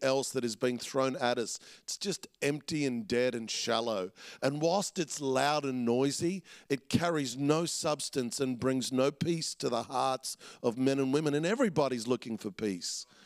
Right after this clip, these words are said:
right? They'll do dramatic things for peace, to be honest, you know, extreme things. And we get shocked at,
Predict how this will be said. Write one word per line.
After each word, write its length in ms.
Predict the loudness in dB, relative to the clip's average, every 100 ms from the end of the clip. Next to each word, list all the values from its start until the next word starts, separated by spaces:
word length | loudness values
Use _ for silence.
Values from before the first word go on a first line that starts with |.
| -10
right? 280 | 0 0 2
They'll 180 | 2 2
do 200 | 2 0 0 -14
dramatic 640 | 0 2 2 2 2 -2 -2
things 360 | 0 2 0
for 160 | -6 -4
peace, 560 | -2 -2 -6 -8 -8 -12 -20 _
to 100 | -2
be 160 | 2 4
honest, 420 | 2 0 -6 -2
you 100 | 0
know, 120 | 2
extreme 640 | 0 -2 -6 -2 0 0 -4
things. 440 | -2 -2 -4 -10 -12 -2
And 80 | 2
we 100 | 2
get 220 | 0 -2
shocked 560 | -4 0 2 0 -2 0
at, 160 | 0